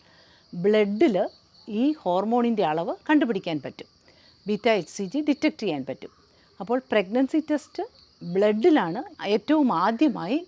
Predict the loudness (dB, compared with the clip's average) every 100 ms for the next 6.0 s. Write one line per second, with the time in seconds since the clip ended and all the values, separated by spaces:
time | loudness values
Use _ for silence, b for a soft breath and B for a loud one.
0 | -2 0 0 -2 -4 -6 -8 -8 -10 -14
1 | -14 _ b b b b _ 4 6 6
2 | 4 0 -10 _ -6 -4 -2 -2 0 2
3 | 2 4 2 2 2 2 2 2 0 0
4 | -2 0 -2 -4 -6 -8 -14 _ _ -2
5 | 2 2 2 2 4 2 0 -4 -4 -6